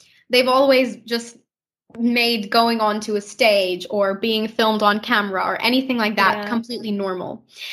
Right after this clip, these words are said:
Speaker 1: And I think that, um, so many people think that they have stage fright or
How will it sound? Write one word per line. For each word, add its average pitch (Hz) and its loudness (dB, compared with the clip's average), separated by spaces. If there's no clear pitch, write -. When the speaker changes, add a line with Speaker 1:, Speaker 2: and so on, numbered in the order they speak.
Speaker 1:
And 285 2
I 285 4
think 370 4
that, 302 2
um, 247 2
so - 0
many 320 6
people 262 2
think 285 2
that 240 -2
they 220 0
have 208 -4
stage 190 -6
fright - -6
or 196 -4